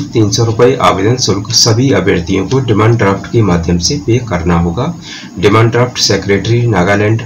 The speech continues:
पब्लिक सर्विस कमीशन कोहिमा के नाम पेबल होना चाहिए। Number of vacancy, इसमें टोटल पदों की संख्या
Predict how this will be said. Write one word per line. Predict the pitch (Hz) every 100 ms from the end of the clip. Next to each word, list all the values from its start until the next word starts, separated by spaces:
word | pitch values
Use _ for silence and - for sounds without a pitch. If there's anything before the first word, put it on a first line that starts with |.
| -
पब्लिक | 95 95 120
सर्विस | - 101 92 87
कमीशन | - 90 87 - - - - - - -
कोहिमा | 110 110 127 -
के | 117
नाम | 90 110
पेबल | - 90 98 139 -
होना | 95 82
चाहिए। | - 82 80 82 82 - - - - - - - - - - - - - -
Number | 95 98 104
of | 107 95
vacancy, | 98 - 98 95 165 165
इसमें | 107 113 113
टोटल | 110 117 135
पदों | 113 95 101
की | 117
संख्या | - 90 85